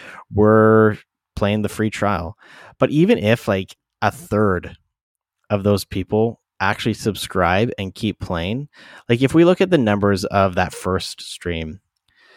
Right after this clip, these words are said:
that this guy had, um, a hundred forty-five thousand three hundred and twenty viewers. We'll say even if half of those people joined in,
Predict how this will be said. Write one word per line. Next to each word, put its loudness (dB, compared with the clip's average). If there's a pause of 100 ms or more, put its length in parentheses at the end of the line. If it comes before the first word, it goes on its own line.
(200)
that 0
this -6
guy 2
had, -2
um, -4 (1120)
a -8
hundred 0
forty-five 2 (120)
thousand -2 (300)
three -4
hundred -2
and -8
twenty -6
viewers. -16 (1080)
We'll 2
say 0 (440)
even 0
if -4
half -2
of 0
those 2
people -2
joined -2
in, -6